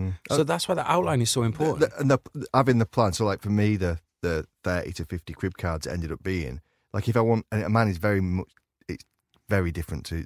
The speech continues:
Speaker 1: to your kind of stuff. But if I want feeling like that particular subject, I would move on to another one and I'd write the thousand words on that. There was no, like,
Speaker 2: I think that can work for non-fiction.
Speaker 1: Yeah,
Speaker 2: I,
Speaker 1: I
Speaker 2: I,
Speaker 1: think
Speaker 2: I
Speaker 1: so,
Speaker 2: don't
Speaker 1: yeah.
Speaker 2: recommend, I don't recommend it with fiction. I,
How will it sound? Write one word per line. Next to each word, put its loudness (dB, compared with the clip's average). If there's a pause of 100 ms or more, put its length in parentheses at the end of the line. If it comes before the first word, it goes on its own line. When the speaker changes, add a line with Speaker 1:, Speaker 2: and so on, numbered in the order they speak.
Speaker 1:
to -8
your -4
kind -6
of -6
stuff. -8 (420)
But 0
if 2
I 6
want 2
feeling 2
like 0
that 0
particular -6
subject, -6 (260)
I -2
would -6
move -2
on -2
to -4
another -2
one -2
and -2
I'd -6
write -6
the -12
thousand -4
words -4
on -2
that. -4 (380)
There -2
was 2
no, 6
like, 0 (460)
Speaker 2:
I 2
think 6
that 4
can 2
work 6
for 0
non-fiction. 2
Speaker 1:
Yeah, 10
Speaker 2:
I, 10
Speaker 1:
I 8
Speaker 2:
I, 8
Speaker 1:
think 6
Speaker 2:
I 4
Speaker 1:
so, 4
Speaker 2:
don't 6
Speaker 1:
yeah. 6
Speaker 2:
recommend, 2
I 2
don't 4
recommend 2
it 6
with 0
fiction. -2 (300)
I, 6